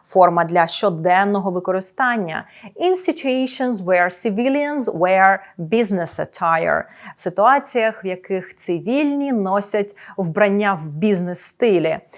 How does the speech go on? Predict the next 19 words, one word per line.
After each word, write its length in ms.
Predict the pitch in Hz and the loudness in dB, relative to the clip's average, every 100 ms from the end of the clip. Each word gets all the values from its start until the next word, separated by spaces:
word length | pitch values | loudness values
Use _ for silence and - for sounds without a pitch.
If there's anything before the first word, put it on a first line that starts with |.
| - - | -18 -10
such 560 | - 175 170 - 156 | -2 0 0 -2 -2
as 180 | 151 - - | -2 -6 -2
office 460 | 170 - 160 - | -2 -2 -8 -4
settings 520 | 285 277 262 262 240 - | -2 0 2 0 -2 0
or 260 | 170 165 | 2 0
official 520 | 170 - 165 - 175 | -2 -8 -8 -6 -4
meetings. 600 | 185 214 202 160 151 - - - | -2 -2 -2 -2 -6 -10 -8 0
The 80 | 214 | 4
Army 340 | 220 233 240 196 | 6 6 4 2
Blue 360 | 196 311 381 262 | 0 4 6 4
Service 540 | - 165 160 180 - | 2 2 2 0 0
Uniform 520 | 196 226 240 285 311 339 - | 2 2 4 6 6 0 -2
is 140 | 220 220 | -2 0
used 320 | 247 220 - | -2 -2 -6
primarily 1000 | 220 202 196 196 233 311 254 180 190 - | -2 -2 0 -2 0 2 2 4 2 2
as 160 | 196 185 | 0 2
a 80 | 185 | -2
dress 560 | 143 170 175 175 - | -2 2 4 4 0
uniform, 640 | 170 170 165 - 175 170 | -6 -6 -6 0 2 2